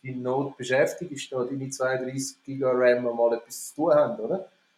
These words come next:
Und dann siehst du, ja, du findest raus, wie die Liquidität ist bei den anderen in den Channels. Und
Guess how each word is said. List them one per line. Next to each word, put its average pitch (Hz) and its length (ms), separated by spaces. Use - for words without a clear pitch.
Und 127 120
dann 127 120
siehst 160 380
du, 147 40
ja, 175 580
du 156 140
findest 214 480
raus, 196 260
wie 175 220
die 175 160
Liquidität 165 800
ist 156 320
bei 139 80
den 151 140
anderen 123 440
in 139 100
den 139 120
Channels. 117 500
Und - 100